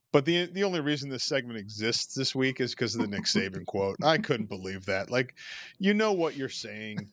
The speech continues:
You, you know how douchey you sound saying it. You know, you know what everybody's gonna do when you say it. "Oh, it's a rebuilding year." Like, "F-, you. Give me a break. We, we, you guys are awesome. You're gonna be awesome again.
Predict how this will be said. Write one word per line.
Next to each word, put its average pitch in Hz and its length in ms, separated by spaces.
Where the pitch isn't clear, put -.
You, 180 200
you 202 120
know 226 160
how 175 180
douchey 127 480
you 113 160
sound 110 360
saying 101 420
it. 104 180
You 117 140
know, 113 80
you 139 160
know 180 180
what 180 180
everybody's 131 540
gonna 123 200
do 113 220
when 113 160
you 117 120
say 101 220
it. 101 120
"Oh, 113 140
it's 113 140
a 113 60
rebuilding 98 600
year." 95 160
Like, 123 200
"F-, - 400
you. 98 480
Give 107 100
me 196 80
a 139 60
break. - 360
We, 147 120
we, 160 160
you 202 280
guys 208 240
are 202 160
awesome. 117 500
You're 131 100
gonna 147 160
be 147 120
awesome 139 340
again. 113 560